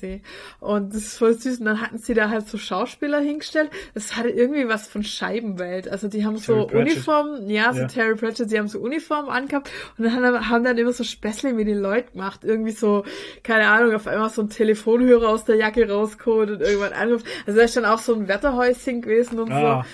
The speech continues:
Speaker 1: Und dann haben sie da mit jedem so voll die Zeremonie gemacht und die da drüber hüpfen lassen über die Grenze und so. Und, äh, es ging natürlich nachher nimmer, weil die haben da echt für jeden bestimmt fünf Minuten aufgewendet
Speaker 2: Ja.
Speaker 1: oder so, ne? Ähm, ja, und dann kommst du da rein und also es,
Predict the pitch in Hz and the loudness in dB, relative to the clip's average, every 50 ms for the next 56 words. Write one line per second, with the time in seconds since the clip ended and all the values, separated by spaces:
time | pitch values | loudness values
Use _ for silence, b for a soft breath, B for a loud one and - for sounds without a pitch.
0 | B B B B B 214 214 214 226 214 220 226 226 233 - - 240 226 226 233 | B B B B B -6 0 0 2 2 2 0 -2 -4 0 2 2 2 2 0
1 | 214 208 208 220 233 269 269 269 254 - - 262 240 226 - - - - 233 226 | -2 -2 0 0 2 2 2 0 -2 0 2 2 2 2 0 -4 -2 2 2 4
2 | 247 302 359 339 311 - - 285 269 262 262 254 247 247 247 233 220 220 254 285 | 4 4 2 0 -2 2 2 4 6 6 6 4 4 2 2 2 2 0 0 -2
3 | 269 202 226 226 226 233 233 - 233 226 220 233 220 226 220 214 - 208 220 233 | -2 -2 -2 -2 -2 -2 -2 -4 -6 -4 -2 0 0 0 -2 -2 -4 -6 -6 -2
4 | 240 269 262 254 247 247 - - 226 226 220 220 214 - 226 214 214 220 208 208 | 0 2 2 2 0 -2 -6 -8 -6 -4 -4 -4 -4 -6 -4 -4 -2 -4 -4 -6
5 | 214 - - - 165 180 202 226 254 - 262 233 226 226 214 226 220 214 214 214 | -6 -8 -8 -8 -8 -8 -8 -8 -4 -4 -2 -2 -2 -4 -2 -2 0 2 2 2
6 | 208 208 202 208 B B B B B B B - - 202 208 202 208 - 226 226 | 0 0 -2 -6 B B B B B B B -4 -2 0 0 -2 -2 -4 -2 0
7 | 220 220 214 - 233 220 220 208 208 208 214 214 202 202 214 226 247 226 208 208 | 0 -2 0 -2 -2 -2 -2 -2 -4 -4 -4 -4 -4 -2 0 2 2 2 2 2
8 | 196 208 208 202 202 196 202 - 185 185 - - 208 185 190 196 202 220 220 202 | 0 0 -2 -2 -2 -2 -4 -4 -4 -8 -8 -8 -8 -4 -2 -2 -2 -2 -4 -6
9 | - - - 208 202 - - 208 208 208 - - 202 190 202 208 - 208 185 147 | -8 -8 -10 -12 -12 -10 -10 -12 -12 -10 -6 -6 -4 -4 -4 -6 -8 -10 -10 -10
10 | 170 185 185 - - 185 185 - - 131 - 180 190 180 190 185 185 - 185 180 | -10 -10 -10 -10 -6 -4 0 2 2 2 2 0 -2 -6 -6 -8 -8 -8 -8 -6
11 | 180 185 185 190 202 B B B B B B B B B B B - - 170 196 | -6 -6 -6 -6 -8 B B B B B B B B B B B -6 -2 0 0
12 | 196 190 190 190 190 190 185 180 - - _ _ - 196 202 208 196 185 180 185 | 0 0 -2 -4 -6 -8 -8 -10 -14 -16 _ _ -6 -4 -2 0 0 0 0 0
13 | 196 214 220 220 214 208 202 202 214 208 208 214 - - 208 196 202 196 190 185 | 2 2 2 2 0 -2 -2 -2 -4 -4 -4 -4 -6 -6 -4 -4 -4 -4 -6 -6
14 | 180 180 185 196 202 208 214 208 202 190 196 196 196 - - 196 208 202 226 - | -6 -4 -4 -2 -2 -2 -2 -4 -4 -4 -6 -6 -6 -4 -4 -4 -2 -2 -2 -4
15 | 175 214 208 - - - - | -4 -6 -6 -10 -12 -14 -12